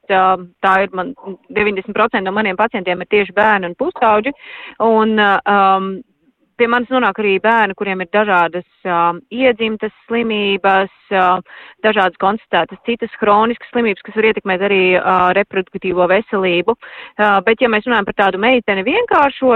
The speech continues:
tad, ā, bieži vien atved mamma, tad, kad ir sākušās menšreiz,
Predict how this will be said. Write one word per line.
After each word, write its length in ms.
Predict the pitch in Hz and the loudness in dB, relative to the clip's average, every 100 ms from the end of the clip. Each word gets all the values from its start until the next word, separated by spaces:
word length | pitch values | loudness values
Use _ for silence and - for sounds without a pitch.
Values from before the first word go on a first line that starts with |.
| 214 | 2
tad, 160 | 233 220 | -2 2
ā, 140 | 214 208 208 185 _ | 4 2 0 -6 _
bieži 300 | 269 311 233 | -4 -4 0
vien 160 | 247 269 | 0 0
atved 260 | 269 240 202 | 0 -2 0
mamma, 460 | 208 302 494 440 | 2 2 0 -4
tad, 140 | 277 - | -4 -4
kad 120 | 226 | -6
ir 100 | 190 | -2
sākušās 460 | 226 208 - 175 190 | 0 0 -2 -6 -4
menšreiz, 640 | 220 392 - 262 220 214 | -6 -4 -2 0 0 -2